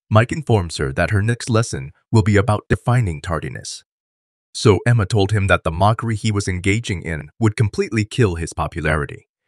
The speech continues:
He got angry at her, blaming her for being late. She explained that she understood but didn't know what she should do. She had no excuses to leave her job, but she had to go get the child. She hurriedly came back to him, and he continued to mock her and her car,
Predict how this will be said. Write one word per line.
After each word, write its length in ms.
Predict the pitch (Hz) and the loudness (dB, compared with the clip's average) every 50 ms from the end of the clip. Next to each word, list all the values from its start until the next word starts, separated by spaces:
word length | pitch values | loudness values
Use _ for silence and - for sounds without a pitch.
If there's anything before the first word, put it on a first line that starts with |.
| _ _ - | _ _ -4
He 60 | 104 | -2
got 180 | 92 - 80 - - | 0 0 0 0 0
angry 360 | - 113 110 107 104 92 82 | 0 0 0 0 -2 -4 -4
at 120 | - - - | -4 -6 -8
her, 180 | 80 - - _ _ _ | -10 -14 -14 _ _ _
blaming 320 | - 98 98 92 92 90 85 | 2 2 2 2 0 -2 -2
her 180 | 80 85 73 | -2 -2 -2
for 120 | - - 82 | -2 -4 -4
being 260 | 69 - 90 78 69 | -2 -2 -2 -2 -4
late. 380 | 73 82 98 98 - - - - _ _ _ _ _ _ _ | -4 -2 -2 -2 -4 -6 -12 -20 _ _ _ _ _ _ _
She 200 | - - 110 92 | -2 2 2 2
explained 500 | - - - - 101 92 92 95 98 92 | 2 0 -4 -2 0 0 2 2 0 0
that 160 | 90 82 - | 0 0 0
she 160 | - - 104 | -2 -2 0
understood 560 | 92 87 85 87 - - - 139 123 131 131 | 0 0 0 -2 -2 -2 0 0 0 0 0
but 240 | 117 - 90 - - - | 0 -2 -2 -2 0 2
didn't 240 | 127 123 135 - | 2 2 2 2
know 220 | - 104 110 113 113 | 0 2 4 4 4
what 240 | 113 104 98 - - | 4 2 0 0 0
she 140 | - 98 | -4 -6
should 200 | 90 - - 73 | -6 -6 -6 -2
do. 280 | - - 90 80 69 - - _ _ - | 2 4 4 4 2 0 -8 _ _ -6
She 160 | - 107 87 | -4 -2 0
had 160 | 87 85 78 | 0 0 0
no 200 | - 95 90 82 | -2 -2 -2 -2
excuses 520 | 82 - - - - 101 95 - - - - | -4 -4 -6 -4 -2 -2 -2 -2 -6 -8 -8
to 100 | - 98 | -6 -6
leave 220 | 82 80 82 76 - | -4 -4 -4 -6 -6
her 100 | 73 - | -8 -2
job, 400 | - 95 98 107 90 67 - _ _ _ _ _ | 0 0 2 0 0 -6 -10 _ _ _ _ _
but 100 | - 127 | 0 2
she 140 | - - 120 | 2 4 2
had 160 | 98 98 - | 2 2 0
to 80 | - 85 | -2 -4
go 160 | - 80 78 | -4 -4 -4
get 180 | 71 78 - - | -4 -6 -6 -6
the 80 | 69 | -8
child. 480 | - - 110 107 104 98 71 - - - - _ _ _ _ _ _ - | -6 -2 2 2 2 2 -2 -6 -12 -18 -20 _ _ _ _ _ _ -4
She 160 | - - 104 | 0 0 2
hurriedly 420 | 87 107 107 104 95 - 90 85 | 4 4 2 2 0 -2 -6 -6
came 220 | - - 92 78 76 | -4 -2 -2 -2 0
back 240 | 87 90 117 - | 0 0 0 -2
to 100 | - - | -4 -6
him, 260 | 80 78 73 - - - _ _ _ - | -8 -8 -8 -12 -14 -16 _ _ _ -4
and 140 | - 107 110 | -2 0 0
he 80 | 110 | 0
continued 460 | - - 110 - - 147 160 170 156 - | -2 -2 -2 -2 -2 -4 -4 -4 -4 -2
to 60 | 143 | 0
mock 300 | 113 92 92 101 - - | 0 2 2 2 0 -2
her 300 | 98 92 95 110 - _ - | -2 -2 -2 -4 -6 _ -2
and 200 | 98 87 95 98 | -2 -2 0 -2
her 100 | 92 82 | -4 -4
car, 460 | - - 110 95 73 65 - - | -2 0 0 0 0 -2 -8 -14